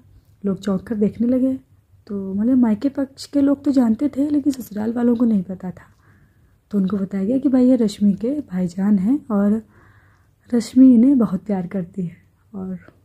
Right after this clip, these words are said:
बड़े भाई हैं तो शुरू से ही छोटी बहन की तरह बहुत प्यार दिया उन्होंने भी। कहा, "अच्छा ठीक है।" फिर उसके बाद, मतलब मंडप नीचे,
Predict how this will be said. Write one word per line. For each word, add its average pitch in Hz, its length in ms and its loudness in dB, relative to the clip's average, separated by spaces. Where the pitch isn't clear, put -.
बड़े 190 200 0
भाई 202 240 4
हैं 190 320 4
तो 190 240 -6
शुरू 214 340 4
से 214 160 0
ही 202 100 4
छोटी 202 300 -2
बहन 185 200 0
की 185 120 -6
तरह 196 200 -6
बहुत 180 340 -4
प्यार 180 220 -4
दिया 185 280 -4
उन्होंने 180 340 -2
भी। 180 120 -6
कहा, - 100 -20
"अच्छा - 340 -16
ठीक 185 240 -8
है।" 240 80 -4
फिर 208 80 0
उसके 202 220 -6
बाद, 180 280 -4
मतलब 202 320 2
मंडप 185 400 0
नीचे, 208 480 0